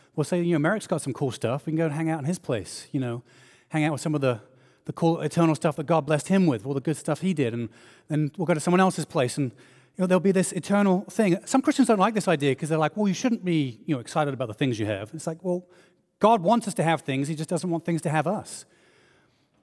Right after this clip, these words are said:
But we'll be blessed with, in that way, with those things. There'll be, there'll be no sorrow there, no pain there, no death. No one will die there. There'll be no crying there. There'll be no depression there. And here's perhaps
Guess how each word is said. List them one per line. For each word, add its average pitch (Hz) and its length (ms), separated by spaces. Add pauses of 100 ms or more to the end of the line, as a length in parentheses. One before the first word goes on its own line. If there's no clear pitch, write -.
(600)
But 185 180
we'll 190 80
be 180 140
blessed 185 420
with, 151 160
in 170 160
that 170 180
way, 160 220
with 131 80
those 139 180
things. 151 180
There'll 156 100
be, 160 220
there'll 165 120
be 185 80
no 196 100
sorrow 190 440
there, 135 180
no 160 140
pain 196 400
there, 143 160
no 170 160
death. 185 440
No 170 120
one 208 180
will 196 120
die 156 500 (840)
there. 139 140
There'll 135 80
be 180 80
no 196 100
crying 175 760 (200)
there. 120 360 (380)
There'll 165 120
be 180 120
no 202 380 (240)
depression 180 640
there. 98 220 (840)
And 139 80
here's 180 160
perhaps 160 520